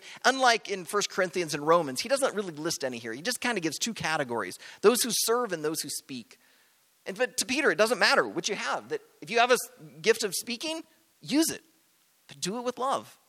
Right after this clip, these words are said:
That, that if you have a gift of serving, use it,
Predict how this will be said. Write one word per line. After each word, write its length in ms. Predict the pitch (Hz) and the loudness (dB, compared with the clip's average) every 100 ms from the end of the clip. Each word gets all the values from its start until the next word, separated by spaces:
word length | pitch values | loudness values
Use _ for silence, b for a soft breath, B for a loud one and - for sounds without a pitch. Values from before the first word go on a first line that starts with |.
| _ _ | _ _
That, 280 | 208 208 214 | 6 6 8
that 100 | 233 | 6
if 120 | 226 | 6
you 60 | 226 | 4
have 120 | 254 | 2
a 40 | 269 | 2
gift 220 | 277 302 | -4 -4
of 60 | 226 | -2
serving, 480 | - 262 233 135 - b b b b | 2 2 0 -8 -12 b b b b
use 300 | 131 233 175 | -6 -4 -4
it, 120 | 110 | -6